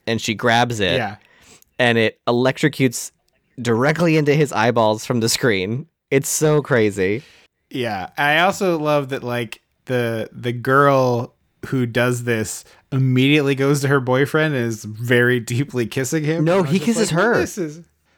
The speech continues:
Speaker 2: But she's like,
Speaker 1: She's saying no. She
Speaker 2: she
Speaker 1: says,
Speaker 2: does-,
Speaker 1: "I don't," she's
Speaker 2: she doesn't, she doesn't give him a quick peck is all I was
Speaker 1: Because he's not listening to her.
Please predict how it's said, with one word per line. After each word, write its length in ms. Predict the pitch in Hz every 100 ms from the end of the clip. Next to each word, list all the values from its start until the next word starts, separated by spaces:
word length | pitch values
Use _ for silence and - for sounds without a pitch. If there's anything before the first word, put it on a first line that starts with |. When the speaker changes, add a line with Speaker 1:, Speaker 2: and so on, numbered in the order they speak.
| _
Speaker 2:
But 140 | 170
she's 320 | 165 269 339 254
like, 280 | 254 202
Speaker 1:
She's 220 | - 196 196
saying 320 | 233 233 185
no. 300 | 135 151 113
She 80 | 101
Speaker 2:
she 80 | 208
Speaker 1:
says, 120 | 165
Speaker 2:
does-, 40 | 151
Speaker 1:
"I 80 | 135
don't," 240 | 139 139
she's 240 | - 165 -
Speaker 2:
she 140 | 220
doesn't, 280 | 226 254 254 - 262 _ _ _ _ -
she 160 | - 208
doesn't 220 | 220 262
give 160 | 226 202
him 60 |
a 80 | 185
quick 360 | 170 185 - -
peck 380 | 156 104 - -
is 160 | 147 131
all 160 | 120
I 140 | 113 107
was 100 | 104
Speaker 1:
Because 300 | 156 180 -
he's 300 | - 175 151
not 200 | 160 135
listening 400 | 147 - 151 127
to 100 | 90
her. 360 | 92 78 -